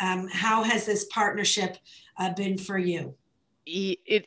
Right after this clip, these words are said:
Speaker 2: it has been great, and I, I really echo what Matt and, uh, Serpil has, have just said. Um, perhaps building on, on our ne-, uh, our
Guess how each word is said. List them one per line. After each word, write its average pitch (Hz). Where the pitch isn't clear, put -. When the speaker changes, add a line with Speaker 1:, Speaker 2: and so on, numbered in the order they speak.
Speaker 2:
it 208
has 214
been 190
great, 180
and 151
I, 151
I 151
really 160
echo 147
what 139
Matt 139
and, 135
uh, 135
Serpil 143
has, 131
have 143
just -
said. 143
Um, 156
perhaps 214
building 220
on, 160
on 156
our 160
ne-, 165
uh, 151
our 160